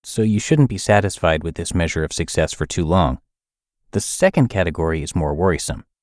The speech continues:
These unconventional metrics are insidious because they provide enough illusion of accomplishment to keep hijacking your limited energy, but ultimately they rarely provide much return.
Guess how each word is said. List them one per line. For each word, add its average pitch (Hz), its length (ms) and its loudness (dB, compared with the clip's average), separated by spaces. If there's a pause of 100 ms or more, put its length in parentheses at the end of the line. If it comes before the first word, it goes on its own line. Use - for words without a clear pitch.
(260)
These 175 280 0
unconventional 117 720 2
metrics 120 480 0
are 98 280 -2
insidious 92 720 -2
because 101 460 -4
they 104 100 2
provide 117 380 0
enough 107 320 0
illusion 104 500 0
of 85 80 -6
accomplishment - 760 -2
to 92 80 -8
keep - 380 -4
hijacking 90 680 0
your 82 100 -4
limited 85 400 0
energy, 92 540 0 (420)
but 113 240 0
ultimately 104 560 2
they 92 160 0
rarely 101 400 2
provide 85 380 -2
much 80 240 -4
return. 78 480 -2